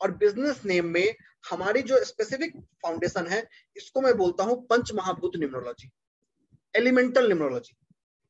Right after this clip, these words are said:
ये हमारा base है, क्योंकि जो कुछ भी दुनिया में बना है, दुनिया की जो कुछ भी कृति है वो इस पंच महाभूत पे ही बना है। Then we talk about signature, कि signature में zone क्या होता है,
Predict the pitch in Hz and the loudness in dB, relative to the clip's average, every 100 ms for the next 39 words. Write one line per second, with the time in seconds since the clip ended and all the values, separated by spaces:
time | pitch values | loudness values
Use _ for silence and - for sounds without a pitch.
0 | - 196 320 320 220 208 233 165 180 185 | -6 0 0 0 -2 0 -2 2 4 4
1 | - - _ _ _ _ _ - 208 277 | 0 -18 _ _ _ _ _ -2 0 0
2 | 190 226 240 277 349 285 233 233 233 240 | 2 4 4 4 2 2 2 2 4 4
3 | 180 175 160 131 147 202 233 240 190 214 | 4 0 -2 -4 -2 2 2 0 0 0
4 | 247 269 285 196 - 190 131 - - - | -2 -6 -6 -6 -8 -8 -10 -14 -20 -2
5 | 240 277 - 226 240 214 202 180 180 - | 0 0 2 0 0 -2 -4 -2 -4 -2
6 | 165 131 - - _ _ _ 151 214 262 | -4 -6 -12 -20 _ _ _ 0 2 2
7 | 277 - 208 190 180 185 185 202 - - | -2 -6 -4 0 0 2 0 0 -6 -8
8 | 143 135 - - - _ - 202 190 190 | -6 -6 -10 -18 -20 _ -8 -4 -2 -2
9 | 190 202 190 165 180 208 214 202 170 170 | 0 0 0 0 6 6 6 2 2 -2
10 | 170 160 160 | -2 -2 -2